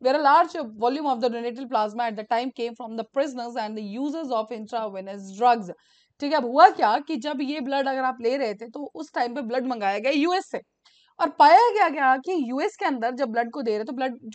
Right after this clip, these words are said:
किस लोगों ने दिया था, या तो होते थे प्रिजनर्स, ठीक है, प्रिजनर्स थे, या वो लोग थे जो already ड्रग्स कंज्यूम करते थे। तो आप, अगर आप normally आज भी देखोगे, अगर कोई ड्रग कंज्यूम करता है, तो उस पर्टिकुलर इंसान से हम, अ, ब्लड नहीं लेते हैं। Similarly, prisoners, you all know the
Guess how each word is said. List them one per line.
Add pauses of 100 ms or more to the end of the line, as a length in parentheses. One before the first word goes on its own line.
किस
लोगों
ने
दिया
था,
या
तो
होते
थे
प्रिजनर्स, (200)
ठीक
है, (520)
प्रिजनर्स
थे,
या
वो
लोग
थे
जो
already
ड्रग्स
कंज्यूम
करते
थे।
तो
आप, (160)
अगर
आप
normally
आज
भी
देखोगे, (360)
अगर
कोई
ड्रग
कंज्यूम
करता
है,
तो
उस
पर्टिकुलर
इंसान
से
हम,
अ, (180)
ब्लड
नहीं
लेते
हैं। (460)
Similarly, (100)
prisoners,
you
all
know
the